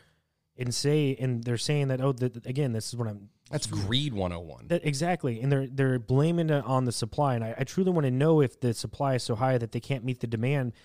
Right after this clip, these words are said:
Speaker 1: But even if that's the case and you charge more because there's not enough of it, people are still raking in these large amounts of money. Like, if, if inflation's so high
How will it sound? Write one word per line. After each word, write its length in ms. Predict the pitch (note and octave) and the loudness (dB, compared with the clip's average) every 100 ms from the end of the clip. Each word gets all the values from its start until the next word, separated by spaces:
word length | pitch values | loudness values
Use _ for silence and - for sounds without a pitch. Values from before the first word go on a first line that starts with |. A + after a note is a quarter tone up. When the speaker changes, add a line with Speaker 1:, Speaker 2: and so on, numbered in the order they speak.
| _ _ _ _ - | _ _ _ _ 0
Speaker 1:
But 120 | D3+ | 2
even 220 | E3 G3 | 4 2
if 120 | F#3+ | 2
that's 240 | F3+ E3 - | 2 0 -2
the 80 | C3 | -2
case 260 | D#3+ D#3 | 0 0
and 100 | C#3 | 0
you 80 | C3 | 0
charge 380 | - D3 C#3+ - | 0 0 0 0
more 180 | C3+ C#3+ | 0 0
because 300 | B2+ - A#2 | 0 -2 -2
there's 180 | A#2 B2 | -2 0
not 120 | A#2+ | 0
enough 260 | A2+ A2 A#2 | 0 -2 0
of 180 | C#3 | 0
it, 240 | C3 G#2+ _ _ _ _ _ - | 0 -2 _ _ _ _ _ -2
people 280 | E3 E3 | -2 2
are 100 | D#3 | 2
still 300 | B2 - F3+ | 2 2 2
raking 280 | D3+ D3 C#3+ | 4 2 0
in 160 | C#3+ C3+ | 0 0
these 200 | B2 B2+ | -2 -2
large 380 | A#2+ B2 D#3 D#3 | 0 0 0 0
amounts 360 | C#3+ C#3 C3+ C3 | 0 0 0 -2
of 160 | G2+ | -2
money. 440 | A2 E3 D#3 G2+ G#2+ | 0 0 -2 -8 -8
Like, 240 | C3 C3 - _ _ _ _ - | -4 -4 -6 _ _ _ _ -2
if, 240 | D3+ - | -2 0
if 140 | - D#3 | -4 -2
inflation's 560 | D3+ C#3 G3+ G#3+ F#3 | -2 0 0 2 -2
so 180 | - E3 | 2 2
high 460 | B2+ D3+ B2+ G2+ | 4 4 4 0